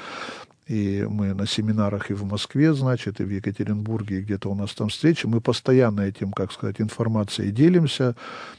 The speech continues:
И, э, непонятно, где она выстрелит, ну, вот что, как сказать, деятельно.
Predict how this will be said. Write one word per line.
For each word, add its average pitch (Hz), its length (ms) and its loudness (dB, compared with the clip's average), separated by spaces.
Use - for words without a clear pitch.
И, 104 500 2
э, 98 420 -2
непонятно, 123 640 4
где 110 220 6
она 117 160 4
выстрелит, 104 600 0
ну, 120 80 0
вот 95 200 -6
что, 98 1080 -6
как 98 160 -6
сказать, 107 260 -6
деятельно. 110 640 4